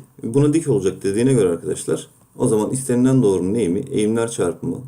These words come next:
istenilen doğrunun eğimine M bir diyelim. Dik doğruların eğimleri çarpımı eksi birdir. İki çarpı M bir eşittir eksi bir ise eğer, M bir eşittir eksi bir bölü ikidir. O zaman eğimini biliyorum, noktasını biliyorum.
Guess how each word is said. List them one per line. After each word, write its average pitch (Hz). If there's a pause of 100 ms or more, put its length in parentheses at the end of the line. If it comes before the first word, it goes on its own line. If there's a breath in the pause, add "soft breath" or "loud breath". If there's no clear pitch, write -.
(380)
istenilen 113
doğrunun 98
eğimine 95
M 101
bir 92
diyelim. 85 (380)
Dik -
doğruların 92
eğimleri 104 (200)
çarpımı 104
eksi 131
birdir. - (100)
İki -
çarpı 85
M 92
bir - (520)
eşittir 131
eksi 127
bir 139
ise 135
eğer, 131 (380)
M 127
bir 113
eşittir 135
eksi 123
bir 107
bölü 101
ikidir. - (600 loud breath)
O -
zaman 107 (280)
eğimini 135
biliyorum, 135
noktasını 120
biliyorum. 127